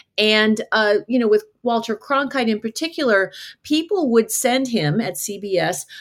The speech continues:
photos of their babies watching him on T V. In fact, even watching the Democratic convention,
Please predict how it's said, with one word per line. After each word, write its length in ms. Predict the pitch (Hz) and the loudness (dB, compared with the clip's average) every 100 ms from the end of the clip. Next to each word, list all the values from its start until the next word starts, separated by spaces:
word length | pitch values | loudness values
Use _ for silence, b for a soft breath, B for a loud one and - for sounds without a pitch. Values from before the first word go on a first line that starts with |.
| B | B
photos 500 | - 320 339 359 349 | -4 0 2 2 2
of 140 | 320 240 | 0 0
their 160 | 233 214 | 0 0
babies 720 | 190 208 254 208 160 147 147 | 2 2 2 0 -2 -4 -4
watching 500 | 170 175 202 220 180 | 0 0 0 -4 -4
him 260 | 180 175 | -4 -4
on 200 | 156 170 | -4 -4
T 320 | 160 - 175 170 | -6 -6 -4 -2
V. 280 | 185 160 | -2 0
In 80 | 139 | 0
fact, 260 | 151 160 151 | 0 -2 -2
even 240 | 170 165 | -4 -4
watching 340 | 156 156 - 160 | -2 -2 -4 -4
the 80 | |
Democratic 500 | 156 151 151 - - | -2 -4 -2 -4 -4
convention, 580 | - 165 170 160 143 143 | -8 -6 -6 -4 -4 -6